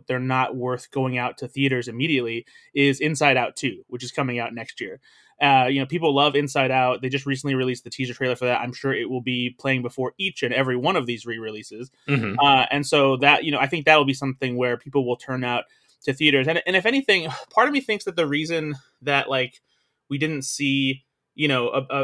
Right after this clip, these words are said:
Speaker 1: a big reaction for those movies is, A, because they were on streaming and the streaming world moves so fast that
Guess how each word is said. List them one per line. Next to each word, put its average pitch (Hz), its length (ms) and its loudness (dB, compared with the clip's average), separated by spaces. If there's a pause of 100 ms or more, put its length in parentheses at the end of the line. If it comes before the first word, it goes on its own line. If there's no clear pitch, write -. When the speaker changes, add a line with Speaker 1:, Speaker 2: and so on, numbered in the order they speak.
(120)
Speaker 1:
a 135 120 -2
big 147 280 2
reaction 131 560 -4
for 135 120 -6
those 123 200 0
movies 139 260 -2
is, 127 140 -8
A, 156 180 6
because 151 380 -2
they 160 80 4
were 151 80 4
on 135 100 0
streaming 127 420 -6
and 123 120 -6
the 123 40 -6
streaming 147 320 -4
world 131 220 2
moves 127 240 -8
so 123 140 -2
fast 127 460 -4
that 120 260 -6